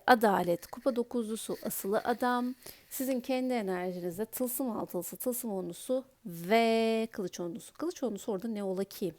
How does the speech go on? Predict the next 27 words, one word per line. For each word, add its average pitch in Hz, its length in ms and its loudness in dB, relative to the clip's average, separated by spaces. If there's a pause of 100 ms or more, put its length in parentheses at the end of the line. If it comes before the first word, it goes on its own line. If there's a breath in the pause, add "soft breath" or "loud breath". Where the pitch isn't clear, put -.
(160)
Enteresan 254 600 0
bir 180 100 -2
enerji. 196 460 -6 (720 loud breath)
Yakın 403 300 4
geçmiş 320 340 0
bana 277 260 2
diyor 254 280 4
ki, 180 400 -2 (600 loud breath)
e, 247 40 8 (720)
bir, 220 160 -4
bir - 60 -6
konuda 254 680 2 (100)
geriye 254 320 4
çekilip 294 480 -2
bir 254 180 -4
düşünme, 233 640 -2
zaman 220 360 0
isteme, 175 500 -4
iki - 260 -8
taraftan 240 520 0
biri 214 160 0
karşılıklı 226 540 -2
zaman 254 240 2
istemiş 214 380 -2
olabilir 190 380 0
ya 233 280 4
da 208 220 0